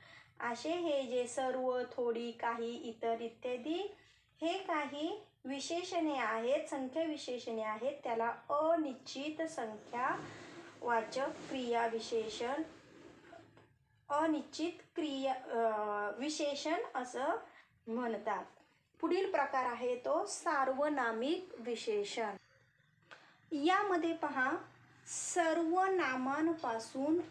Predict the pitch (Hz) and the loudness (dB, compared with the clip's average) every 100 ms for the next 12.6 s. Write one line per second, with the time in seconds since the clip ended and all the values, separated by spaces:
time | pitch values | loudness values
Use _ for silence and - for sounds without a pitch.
0 | - 226 262 247 254 254 262 262 277 370 | -8 -2 -2 0 -2 2 4 4 4 2
1 | 339 320 - 285 269 262 233 214 196 196 | 2 0 0 -2 0 -2 -2 -4 -6 -4
2 | 233 330 - - - - - - 302 262 | -2 -2 -6 -16 -20 -18 -12 0 4 4
3 | 262 262 269 262 247 247 277 359 - 240 | 4 2 2 2 0 0 0 0 -2 -6
4 | 233 - 220 220 - 226 294 311 214 - | -6 -2 -2 -2 -4 -2 -2 -2 -6 -6
5 | 233 269 339 - - - - - 240 226 | -2 0 -2 -8 -20 -20 -16 -6 -4 -4
6 | 196 202 185 - - - 311 311 349 339 | -4 -6 -6 -10 -20 -6 0 4 6 6
7 | 330 339 330 330 311 294 311 - - - | 4 0 0 0 2 0 -2 -8 -20 -8
8 | 320 330 262 254 262 302 339 - - - | -2 2 2 2 0 2 -2 -6 -20 -20
9 | - - - - - 254 - 302 285 262 | -20 -20 -20 -20 -20 -18 -2 2 2 2
10 | 233 196 - - - - - - - 349 | 0 0 -6 -18 -20 -20 -20 -12 0 4
11 | 339 349 349 339 320 330 349 - 302 302 | 6 6 6 6 6 4 0 -2 0 4
12 | 359 403 359 277 226 220 | 4 4 2 0 0 -2